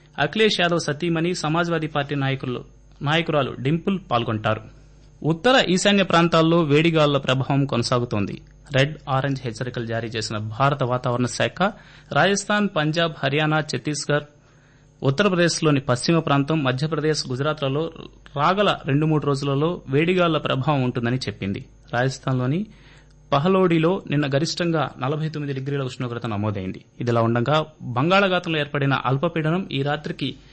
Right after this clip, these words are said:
తీవ్ర తుఫానుగా మారే అవకాశం ఉందని వాతావరణ శాఖ హెచ్చరించింది. కేరళ, అండమాన్ నికోబార్ దీవులు, కొంకణ్, గోవా, విదర్భ ప్రాంతాల్లో రాగల రెండు రోజుల్లో పెద్ద ఎత్తున వర్షపాతం నమోదయ్యే అవకాశం ఉందని వాతావరణ శాఖ పేర్కొంది.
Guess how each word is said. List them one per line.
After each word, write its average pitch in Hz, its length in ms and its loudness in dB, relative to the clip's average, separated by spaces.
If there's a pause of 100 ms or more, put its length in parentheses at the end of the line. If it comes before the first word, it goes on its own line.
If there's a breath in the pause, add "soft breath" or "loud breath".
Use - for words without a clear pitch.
(360 loud breath)
తీవ్ర 208 300 4
తుఫానుగా 175 500 0
మారే 143 240 2
అవకాశం 135 440 0
ఉందని 147 360 0 (220)
వాతావరణ 135 420 -2
శాఖ 120 380 -8
హెచ్చరించింది. 101 720 -6 (480 loud breath)
కేరళ, 165 300 4
అండమాన్ 165 560 2
నికోబార్ 151 380 2
దీవులు, 147 420 0 (160)
కొంకణ్, 160 600 0
గోవా, 147 400 2
విదర్భ 165 300 0
ప్రాంతాల్లో 143 760 -2
రాగల 170 300 0
రెండు 151 220 -2
రోజుల్లో 160 380 -2
పెద్ద 139 300 -4
ఎత్తున 175 240 -4
వర్షపాతం 143 520 -4
నమోదయ్యే 127 360 0
అవకాశం 131 420 -4
ఉందని 131 300 -2 (640 soft breath)
వాతావరణ 156 340 0
శాఖ 120 260 -8
పేర్కొంది. 107 560 -6